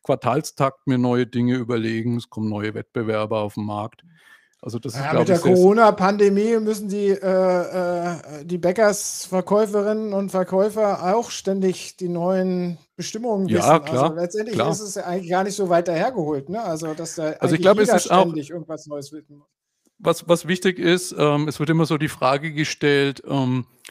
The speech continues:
Speaker 1: äh, wer ist denn Wissensarbeiter, Wissensarbeiterin oder hat eine Organisation Wissensmanagement oder nicht? Ich finde, das ist eigentlich eine, eine Frage, die nicht sinnvoll ist zu stellen. Wir können als Menschen gar nicht anders, als auf Basis unseres Wissens zu handeln. Damit ist jeder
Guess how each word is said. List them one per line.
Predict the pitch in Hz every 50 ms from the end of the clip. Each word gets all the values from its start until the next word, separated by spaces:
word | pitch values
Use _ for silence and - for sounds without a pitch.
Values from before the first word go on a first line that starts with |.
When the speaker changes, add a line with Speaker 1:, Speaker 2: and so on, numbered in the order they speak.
| - _ _ _
Speaker 1:
äh, | - -
wer | 190 - - - - - - 135 131 139
ist | 143 - - 147
denn | 131 127 127
Wissensarbeiter, | 147 - 151 127 - 143 127 131 127 131 131 131 135 131 120
Wissensarbeiterin | 139 131 - 135 - - 131 127 117 127 123 123 127 120 131 127 127 139
oder | 143 123 117 110 107
hat | 139 - - - -
eine | 139 139 131 131 131
Organisation | 131 131 123 131 123 120 - 131 120 - - 127 123 123 123 113
Wissensmanagement | 120 - - 123 - - 127 120 123 120 - - 123 113 113
oder | 117 110 117 117
nicht? | 113 139 175 - -
Ich | 143 117
finde, | - - 135 127 -
das | - 131 123 -
ist | 143 - -
eigentlich | - - 123 127 135 131 -
eine, | 131 123 123 120 120 - _ _ _ _ _ _ _ _ -
eine | 127 131 120
Frage, | - - - 110 110 113 120 131 139 147 127
die | 110 - 135 135 139 127
nicht | 127 147 147 -
sinnvoll | - 165 170 185 - 165 139 143
ist | 139 - -
zu | - 139
stellen. | 135 - - 131 131 120 110 104 104 _ _ _ _ _ _ _ _ _ - _
Wir | - - - - - 135
können | - - 143 143 170
als | - 160 156 151 -
Menschen | 135 135 147 165 160 - 160 143
gar | 151 143
nicht | 143 139 - -
anders, | 117 123 147 160 160 156 - -
als | - 139 139 139 - - - _
auf | - - 147 127 - _
Basis | - 120 117 135 139 147 131 -
unseres | 160 135 131 135 139 123 - 135
Wissens | 147 143 - 151 143 - -
zu | - - 117
handeln. | 110 113 127 147 170 196 214 226
Damit | - 135 131 135 139 -
ist | 147 131 - - _
jeder | 123 113 123 135 147 170 175 180 180 -